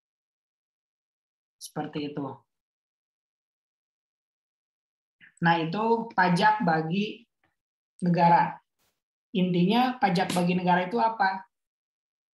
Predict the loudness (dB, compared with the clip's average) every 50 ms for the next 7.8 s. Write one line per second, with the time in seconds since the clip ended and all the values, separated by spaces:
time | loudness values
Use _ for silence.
0 | _ _ _ -4 -2 -2 -2 -2 -2 -4 -4 -4 -4 -4 -4 -4 -4 -2 -2 -2
1 | -2 -4 -6 -6 -6 -6 -6 -4 -4 -4 -2 -2 -4 -4 -6 -8 -6 -4 -4 -2
2 | -2 -2 -2 -4 -6 -8 -14 _ _ _ _ _ _ _ _ _ _ _ _ _
3 | _ _ _ _ _ _ _ _ _ _ _ _ _ _ _ _ _ _ _ _
4 | _ _ -2 -2 -2 -2 0 0 2 4 4 2 2 -2 -6 -12 _ _ _ _
5 | _ _ _ _ _ _ _ _ _ _ _ _ _ _ _ _ _ _ _ _
6 | -4 0 0 0 0 0 -4 -4 -2 -2 0 2 2 2 2 2 2 0 -2 -4
7 | -4 -10 _ _ -10 -4 -4 0 0 0 0 0 0 2 2 2